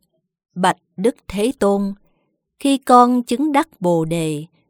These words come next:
nếu chúng sanh trong vô lượng, vô số, không thể tính kể, không thể nghĩ bàn cõi nước Phật, được xúc chạm đến ánh sáng của con, mà không tràn đầy an lạc siêu việt trời người,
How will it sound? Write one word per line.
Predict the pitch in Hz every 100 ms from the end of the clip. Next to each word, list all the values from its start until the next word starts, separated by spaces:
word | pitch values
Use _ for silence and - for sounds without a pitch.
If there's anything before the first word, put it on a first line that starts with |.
| _ -
nếu | 196 220 302
chúng | - 294
sanh | - 262 247 247
trong | 240 247 240 233
vô | 240 240 233
lượng, | 175 147 143 165 175
vô | 208 220 226
số, | - 202 214 277 320 _
không | - 208 208
thể | 196 156 127
tính | 175 214 277 -
kể, | 147 131 208 269 _
không | - 247 240
thể | - 151 190
nghĩ | 175 156 208
bàn | 185 165 151 139 -
cõi | 120 151
nước | 233 285 -
Phật, | 180 143 - _ _ _ -
được | 196 170 -
xúc | - 302 330 -
chạm | - 139 139 165
đến | 175 185 254 302
ánh | 214 269
sáng | - 214 254
của | - 175
con, | 185 226 226 226 220 _ _ _ _
mà | 196 190 180
không | - 269 269
tràn | - 175 165
đầy | 170 175 160 -
an | - 254 254
lạc | 220 147 135 -
siêu | - 285 277 247
việt | 175 156 _
trời | - 170 156
người, | 165 156 147